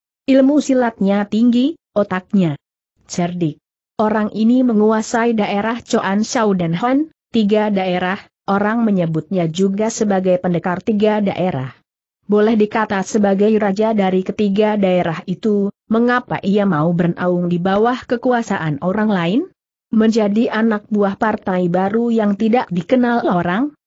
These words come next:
Partai baru Sam Kyong Chu bergumam. Kekuatan baru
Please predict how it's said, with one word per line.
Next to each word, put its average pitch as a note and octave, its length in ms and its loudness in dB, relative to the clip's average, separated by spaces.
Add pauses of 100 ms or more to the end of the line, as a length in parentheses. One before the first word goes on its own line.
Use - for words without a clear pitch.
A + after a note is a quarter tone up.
(300)
Partai G#3 480 0
baru F#3+ 320 0
Sam B3+ 400 0
Kyong A#3+ 320 2
Chu C#4 240 0
bergumam. F#3 800 -2 (400)
Kekuatan C4 640 2
baru G#3+ 320 0